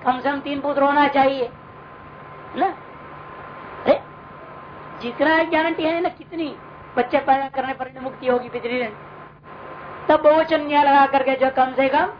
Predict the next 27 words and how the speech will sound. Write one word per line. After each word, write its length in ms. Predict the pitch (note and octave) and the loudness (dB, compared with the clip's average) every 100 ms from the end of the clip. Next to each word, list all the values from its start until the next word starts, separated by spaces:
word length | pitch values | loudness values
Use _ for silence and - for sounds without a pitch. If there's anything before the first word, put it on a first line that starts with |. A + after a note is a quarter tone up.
| - - | -18 -16
तीन, 300 | G#3+ A3+ A#3+ - - - - - - - | -14 -14 -16 -18 -18 -18 -18 -14 -8 0
प्रथम 280 | A3+ A3+ C4+ | 2 4 2
वही 140 | C4+ | 2
निमित्त 280 | C4 B3+ B3+ | -2 -4 2
कारण 240 | B3 B3 | 4 4
से 100 | A#3+ | 0
नदी 180 | A#3+ A#3+ | -6 -6
क्रमात्। 1300 | A#3 A3 D4 A#3 - - - - - - - - - B3 | -4 0 0 0 -6 -18 -20 -20 -20 -20 -18 -18 -8 0
ये 60 | |
तो 100 | B3+ | 4
हम 200 | B3 A#3+ | 4 4
तो 80 | B3+ | 4
हमारे 400 | C4 A#3+ C4 C4 C4+ | 4 6 4 4 4
एक 100 | C4 | 4
वाला 160 | C4 | 4
सिद्धांत 360 | B3 C4 A#3 A3+ | 2 2 0 0
बहुत 240 | G#3+ A3 | -4 -6
ही 60 | C4 | 2
गलत 240 | B3 C4 G3 | 4 4 -2
हो 120 | F3+ | -6
गया, 180 | F3+ G3+ - - - - - | -6 -10 -12 -20 -20 -20 -8
कम 160 | A3+ B3+ | -4 -2
से 120 | C#4 | 2
कम 160 | D#4 D#4+ | 2 2
तीन 240 | E4+ D#4 | 0 -4
चाहिए 360 | D4 C#4 - A3+ | 0 -2 -2 -8
ना, 180 | C4+ | -10